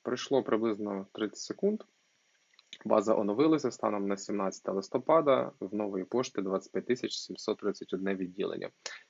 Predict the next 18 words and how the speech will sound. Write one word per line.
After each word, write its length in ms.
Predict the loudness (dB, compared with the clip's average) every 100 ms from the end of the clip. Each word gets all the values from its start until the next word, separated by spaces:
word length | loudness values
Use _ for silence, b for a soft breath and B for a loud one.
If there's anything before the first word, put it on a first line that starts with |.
| _
Всі 300 | -12 0 0
ці 200 | 0 -2
дані 340 | 2 4 4 0
записані 600 | -4 -2 -2 0 -2 -2
в 120 | -4
окрему 400 | 2 2 2 0
таблицю, 800 | -4 -4 0 0 0 -2 -2 -4 _ _
е, 40 | -6
вашого 540 | -4 -2 -2 -2 -6
сайту. 440 | -4 -6 -6 -8 -16 _ b b b _ _ _ _ _
І 220 | 0 0
в 280 | -2 -8 -20 _
чекауті, 680 | -8 -2 4 4 4 -2 0
е, 200 | 0 -2 -10
вони 480 | -8 -6 -4 -4 -2
будуть 360 | -2 -2 -4 -6
підтягуватись 800 | -8 -2 -2 -2 -6 -6 -8 -12
звідси. 380 | -10 -10 -14